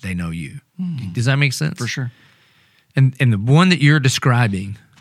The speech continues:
Speaker 1: not only does he know, like, know about you, but, like, he knows you and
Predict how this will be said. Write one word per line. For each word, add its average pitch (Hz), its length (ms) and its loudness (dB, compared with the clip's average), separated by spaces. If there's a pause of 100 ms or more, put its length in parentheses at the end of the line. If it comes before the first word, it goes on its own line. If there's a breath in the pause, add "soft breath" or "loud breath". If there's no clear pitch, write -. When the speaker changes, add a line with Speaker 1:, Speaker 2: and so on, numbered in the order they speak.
(580 soft breath)
Speaker 1:
not 139 140 4
only 175 240 6
does 120 200 2
he 123 140 2
know, 113 480 0
like, 104 220 -6
know 110 180 -4
about 104 380 -6
you, 92 100 -6
but, 101 120 -10
like, 92 180 -10
he 117 260 -4
knows 120 240 2
you 107 100 -2
and 95 300 -6